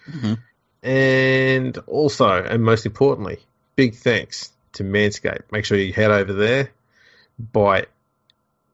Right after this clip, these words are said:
Speaker 2: I was gonna say anything, yeah, just buy everything. Get twenty percent
Speaker 1: Oh.
Speaker 2: off.
Speaker 1: Yeah.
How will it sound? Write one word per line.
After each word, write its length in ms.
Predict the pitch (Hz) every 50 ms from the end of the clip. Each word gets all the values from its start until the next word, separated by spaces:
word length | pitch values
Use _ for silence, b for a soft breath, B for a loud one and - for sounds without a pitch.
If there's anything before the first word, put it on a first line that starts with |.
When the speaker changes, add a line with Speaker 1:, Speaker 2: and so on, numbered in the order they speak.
| _ _ _
Speaker 2:
I 40 | -
was 100 | - 131
gonna 120 | 143 180 160
say 120 | - - -
anything, 440 | 90 92 98 104 - - 92 92 90
yeah, 200 | 101 98 90 90
just 240 | - - 147 - -
buy 220 | - - 208 - - _ _
everything. 580 | - 101 120 127 120 120 104 - - 87 82 - _ _ _ _ _ _ _ _ _ _ _ _
Get 160 | - 101 -
twenty 220 | - - 113 107 123
percent 300 | 151 185 - - 92 95
Speaker 1:
Oh. 60 | 107
Speaker 2:
off. 260 | 135 147 - - - _ _ _ _ _
Speaker 1:
Yeah. 320 | - 185 143 131 117 113